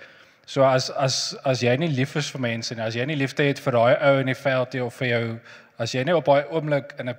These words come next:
posisie van liefde is nie, dan gaan dit baie moeilik wees om te hoor. Ehm, of die woord kan skeef uitkom, dan hoor jy iets wat, wat beledigend is, wat af-,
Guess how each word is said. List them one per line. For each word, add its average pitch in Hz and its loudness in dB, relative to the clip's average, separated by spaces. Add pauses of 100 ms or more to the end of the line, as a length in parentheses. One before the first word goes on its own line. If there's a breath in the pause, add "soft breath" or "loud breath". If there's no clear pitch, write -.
posisie 127 -6
van 123 2
liefde 127 -4
is - -10
nie, 98 -16 (380 soft breath)
dan 110 -4
gaan 135 -2
dit 113 -6
baie 123 6
moeilik 120 -2
wees 107 -8
om 107 -10
te 104 -10
hoor. 90 -14 (500 soft breath)
Ehm, 98 -10
of 151 0
die 156 0
woord 127 2
kan 127 0
skeef - -4
uitkom, 107 -8
dan 110 -6
hoor 120 -2
jy 147 -2 (140)
iets - -8
wat, 123 0 (260)
wat 110 -6
beledigend 127 -2
is, 131 -4
wat 113 -6
af-, 123 -2